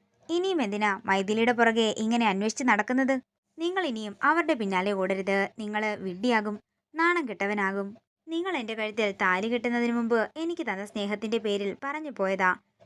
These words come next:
എന്തെങ്കിലും തെറ്റാണെങ്കിൽ ക്ഷമിക്കണമെന്നും മീനാക്ഷി പറയുന്നു. പിന്നീട് കാണിക്കുന്നത് മൈഥിലിയും വൈശാഖിനെയുമാണ്. അവര് ആ സ്ത്രീയുടെ ഒപ്പം കൂടിയിരിക്കുകയാണ്.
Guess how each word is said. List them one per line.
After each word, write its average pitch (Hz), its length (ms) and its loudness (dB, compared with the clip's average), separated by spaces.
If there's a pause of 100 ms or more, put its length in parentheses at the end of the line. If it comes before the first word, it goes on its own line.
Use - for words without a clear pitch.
(140)
എന്തെങ്കിലും 220 460 -2
തെറ്റാണെങ്കിൽ 240 560 0 (340)
ക്ഷമിക്കണമെന്നും 208 840 0
മീനാക്ഷി 262 480 0
പറയുന്നു. 202 600 -2 (420)
പിന്നീട് 359 340 -4
കാണിക്കുന്നത് 277 640 -2
മൈഥിലിയും 214 640 -2
വൈശാഖിനെയുമാണ്. 196 1200 0
അവര് 247 380 -8
ആ 339 120 4
സ്ത്രീയുടെ 220 420 0
ഒപ്പം 214 340 2
കൂടിയിരിക്കുകയാണ്. 190 1080 2